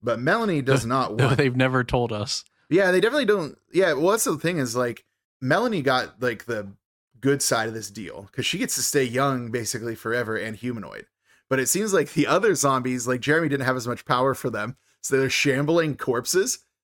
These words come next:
Speaker 1: Like, what a hellish <laughs> existence that must be.
Speaker 2: Yeah, and, like, for the absolute incompetence of all these soldiers, for Ellis to make this connection at a breakneck pace was pretty wild to me. Like, that he would be able to come to this conclusion that fast.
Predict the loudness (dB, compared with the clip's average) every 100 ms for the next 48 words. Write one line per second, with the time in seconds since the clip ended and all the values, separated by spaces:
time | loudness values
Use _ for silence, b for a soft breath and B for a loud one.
0 | -4 2 4 2 0 2 4 2 2 0
1 | 0 0 0 0 -4 -2 -2 0 0 -2
2 | -2 0 0 _ _ _ _ -8 -4 -2
3 | 0 0 -2 -8 _ -6 -2 -2 -6 _
4 | -4 -2 -4 -4 -4 -6 -4 -4 -4 -8
5 | -8 -6 -6 -6 -6 -6 -4 -2 -4 -6
6 | -8 -8 -8 -14 _ _ _ _ -6 -4
7 | -2 -4 -2 -2 -4 -4 -4 -6 -6 -2
8 | -4 -4 -8 -8 -8 -6 -6 -8 -8 -8
9 | -8 -12 -10 -8 -8 _ -12 -8 -8 -8
10 | -10 -10 -12 _ _ -14 -12 -12 -10 -10
11 | -12 -12 -8 -8 -8 _ _ _ _ _
12 | -6 -4 0 0 0 -2 -4 -4 -6 -4
13 | -4 -4 -8 -12 -16 -10 -10 -8 -6 -8
14 | -8 -8 -8 -8 -14